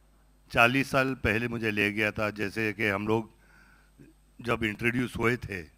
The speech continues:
और वो जो जर्नी थी of larger than life, uh, heroes and action oriented actors, तो I mean, uh, I felt the same, I felt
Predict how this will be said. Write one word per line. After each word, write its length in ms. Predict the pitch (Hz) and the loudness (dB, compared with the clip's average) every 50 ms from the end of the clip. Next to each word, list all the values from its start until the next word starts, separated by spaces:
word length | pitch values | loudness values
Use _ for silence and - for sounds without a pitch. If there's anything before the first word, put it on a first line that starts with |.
| _ _ _ _ _ _ _ _ _ _ _ _ - | _ _ _ _ _ _ _ _ _ _ _ _ -10
और 120 | 101 98 101 | -8 -6 -4
वो 140 | 107 110 | -2 -2
जो 140 | 110 120 117 | -2 -2 -2
जर्नी 380 | 104 107 104 104 98 113 120 110 | 0 2 2 2 2 2 0 0
थी 240 | 98 110 113 110 107 | 0 -2 0 0 2
of 180 | 104 101 98 - - - - - - _ _ _ _ _ _ _ _ _ - 113 | 2 0 0 -2 -8 -18 -18 -18 -20 _ _ _ _ _ _ _ _ _ 0 2
larger 280 | 104 101 104 117 117 | 4 4 4 4 2
than 200 | 113 113 113 104 | 2 0 0 0
life, 320 | 101 104 104 104 104 95 - - - - - _ - | 4 4 4 4 4 0 -6 -12 -14 -18 -18 _ -6
uh, 300 | 107 101 98 98 92 92 87 98 | -4 -2 0 0 0 0 2 2
heroes 420 | 110 107 110 110 110 107 98 95 | 4 4 4 4 4 4 2 2
and 180 | 101 95 90 92 98 95 | 0 0 0 0 -2 -2
action 380 | - - - 117 104 104 107 - - _ _ _ - - _ - 104 | -4 -6 -8 -8 -8 -8 -10 -12 -14 _ _ _ -20 -20 _ -4 0
oriented 540 | 104 101 101 104 104 101 98 110 107 101 101 | 0 0 2 2 2 0 2 0 0 2 2
actors, 400 | 95 95 - - 110 104 101 98 - - _ _ - - - - - - - _ - - | 0 0 -2 -4 -4 -4 -4 -6 -10 -16 _ _ -20 -20 -20 -20 -20 -20 -20 _ -4 2
तो 60 | 131 | 2
I 100 | 123 117 | 2 2
mean, 160 | 135 139 139 | 2 0 0
uh, 520 | 139 135 131 127 123 123 123 123 120 120 113 117 - - _ _ _ _ _ _ _ _ _ _ _ _ _ _ _ _ _ _ _ - - _ _ - 131 | 0 0 2 2 2 2 2 2 0 -2 -4 -10 -18 -20 _ _ _ _ _ _ _ _ _ _ _ _ _ _ _ _ _ _ _ -20 -20 _ _ 0 2
I 160 | 131 143 151 - - | 4 4 4 4 4
felt 200 | 143 143 147 147 | 4 4 4 0
the 140 | 139 - 135 | -2 0 2
same, 180 | 120 113 104 104 | 2 2 2 0
I 200 | 107 113 - 131 | 0 0 0 0
felt 220 | 127 135 131 123 | 0 0 0 -2